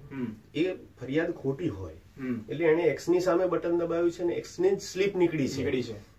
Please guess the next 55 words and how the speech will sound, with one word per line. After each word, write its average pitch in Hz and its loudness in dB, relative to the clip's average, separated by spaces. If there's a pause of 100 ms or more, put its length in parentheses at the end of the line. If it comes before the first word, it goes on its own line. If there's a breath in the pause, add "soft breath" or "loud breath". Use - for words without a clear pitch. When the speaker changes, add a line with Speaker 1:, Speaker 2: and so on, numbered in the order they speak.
(120)
Speaker 2:
એટલે - -6
ખોટી 156 0
ફરિયાદ 185 2
મતદારે 156 2
કરી 120 -2
છે 143 -8
એવું 151 -2
પ્રસ્થાપિત 143 -6
થાય 139 -2
તો 135 -6
એની 127 -8
સામે 127 -10
કાયદેસરની 107 -10
કાર્યવાહી 90 -12
કરવામાં 85 -16
આવે. - -20
Speaker 1:
તો 139 0
આ 139 6
વસ્તુ 151 4
ધ્યાનમાં 139 2
રાખવામાં 147 4
આવે 170 6
કે 139 6
કોઈ 139 0
પણ 151 4
વ્યક્તિ 143 2
જો 147 6
ખોટું 143 4
એલિગેશન 143 2
કરે 143 8
તો 143 4
એની 135 0
પાસે 143 2
લેખિતમાં 156 2
લેવામાં 139 4
આવે 123 4
છે 156 4 (340 soft breath)
અને 131 -2
જો 147 6
એ 147 12
Speaker 2:
યસ. 147 6
Speaker 1:
ખોટો 165 6
સાબિત 156 2
થાય 160 6
તો 147 4
એની 143 2
પાસે, 143 0
એની 151 2
સામે 151 2
કાયદાકીય 147 4
પગલાં 143 4
પણ 156 4
લેવામાં 123 2
આવે 107 -4
છે. 107 -12